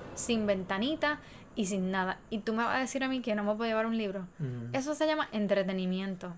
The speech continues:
Speaker 2: Sí, sí, es verdad.
Speaker 1: Y lo puedo leer un par de veces. Voy a cogerme my sweet time. Pero eso es entretenimiento.
Speaker 2: Entretenimiento.
Speaker 1: ¿Qué más tú quieres que me llevara?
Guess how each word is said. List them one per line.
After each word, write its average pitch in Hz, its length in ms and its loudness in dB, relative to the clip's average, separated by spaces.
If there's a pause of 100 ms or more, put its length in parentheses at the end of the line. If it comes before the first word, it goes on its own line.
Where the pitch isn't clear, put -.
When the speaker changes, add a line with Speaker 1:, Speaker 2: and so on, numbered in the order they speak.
(120)
Speaker 2:
Sí, 117 280 -6
sí, - 140 -12
es 117 100 -12
verdad. 113 240 -10 (480)
Speaker 1:
Y 220 100 -2
lo 226 120 4
puedo 233 160 4
leer 277 200 2
un 269 120 -12
par 196 160 4
de 202 120 4
veces. 190 360 -2 (180)
Voy 208 200 0
a 262 100 2
cogerme 294 320 0
my 202 200 -2
sweet 247 360 -4
time. 190 340 -12 (1160)
Pero 208 180 6
eso 220 300 -2
es 220 80 -8
entretenimiento. 180 720 -10
Speaker 2:
Entretenimiento. 110 720 -8 (180)
Speaker 1:
¿Qué 233 120 0
más 247 160 -2
tú 247 100 -4
quieres 214 220 0
que 220 100 -4
me 202 100 -2
llevara? - 420 -6